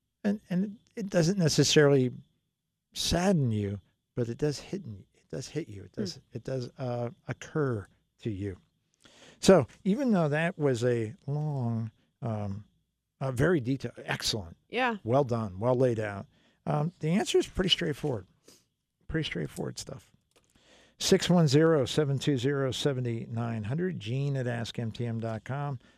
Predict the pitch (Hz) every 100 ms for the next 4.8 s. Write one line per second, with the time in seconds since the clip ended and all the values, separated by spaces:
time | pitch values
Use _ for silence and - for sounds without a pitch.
0 | - 117 101 123 - 139 139 127 113 113
1 | 104 160 117 110 - 113 110 - 107 104
2 | 104 _ _ _ _ - 113 107 104 101
3 | 104 104 104 101 - _ _ _ _ _
4 | _ - - 156 151 117 95